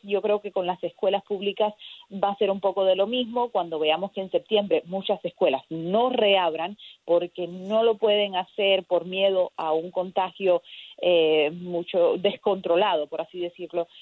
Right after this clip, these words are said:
en las escuelas, el gobierno al final le va a dar, eh,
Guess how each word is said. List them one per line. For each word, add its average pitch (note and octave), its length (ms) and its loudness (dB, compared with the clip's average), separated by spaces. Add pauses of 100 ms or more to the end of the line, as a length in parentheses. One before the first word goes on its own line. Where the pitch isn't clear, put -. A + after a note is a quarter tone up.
(180)
en F3+ 160 -6
las F3 200 -2
escuelas, A#3+ 640 0
el E3+ 260 -2
gobierno F3 720 0
al E3 140 -6
final D#3+ 280 -4
le D#3 100 0
va D3+ 100 2
a D3+ 40 2
dar, D#3 260 0 (420)
eh, C3+ 680 0